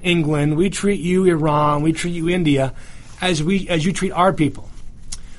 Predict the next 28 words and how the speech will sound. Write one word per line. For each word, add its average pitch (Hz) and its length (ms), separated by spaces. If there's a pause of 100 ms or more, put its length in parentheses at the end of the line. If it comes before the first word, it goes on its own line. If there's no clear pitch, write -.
So, - 120
for 214 180
example, 202 500 (840)
for 185 140
many 208 220
years, 175 400
China, 202 680 (440)
if 147 140
I 180 140
was 202 120
gonna 190 160
be, 175 220
if - 220
I 180 80
was 196 100
gonna 196 140
do 165 240
a 143 40
study 175 340
abroad 160 340
in 147 100
China, 139 420 (440)
they 151 120
would 196 140
give 233 140
me 247 120
a 247 60
visa, 180 640